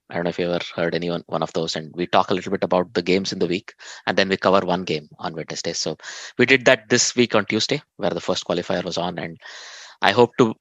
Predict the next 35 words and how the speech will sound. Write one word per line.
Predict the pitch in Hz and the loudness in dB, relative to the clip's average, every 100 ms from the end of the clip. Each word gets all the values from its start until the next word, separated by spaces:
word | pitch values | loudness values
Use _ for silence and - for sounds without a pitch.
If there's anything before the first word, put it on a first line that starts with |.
| - | 0
have | 110 107 | 2 2
the | 110 | 2
privilege | 110 113 104 | 4 4 2
of | 110 | 0
being | 98 104 | 0 2
there | 104 98 | 4 4
also | 95 107 | 2 0
for | 101 | 0
the | 92 | 0
second | - 120 110 | 0 0 0
qualifier, | 90 87 95 92 | 0 0 0 -2
which | 87 | -4
is | 90 | -6
on | 87 | -6
Friday. | - 95 95 - _ _ _ _ - - - - - - | 0 0 2 -2 _ _ _ _ -20 -18 -16 -18 -18 -8
So | - 131 123 117 - - - | 2 6 6 6 2 -8 2
I | 131 | 4
can | 190 160 | 4 4
tell | 165 | 8
you | 151 | 10
R | 135 | 8
C | - | 6
B | 131 | 4
is | 123 | 4
my | 113 | 0
favorite | 104 104 107 | 2 2 2
team, | 113 131 | 0 0
and | 107 104 - | 0 -2 -2
I | 120 | 2
was | 117 120 | 2 4
really | 147 | 4
happy | 131 139 - 120 135 _ _ _ _ _ _ - | 4 2 4 2 0 _ _ _ _ _ _ 0
the | 110 | 4
way | 110 113 107 | 8 8 8
Mumbai, | 101 117 123 95 | 4 4 6 6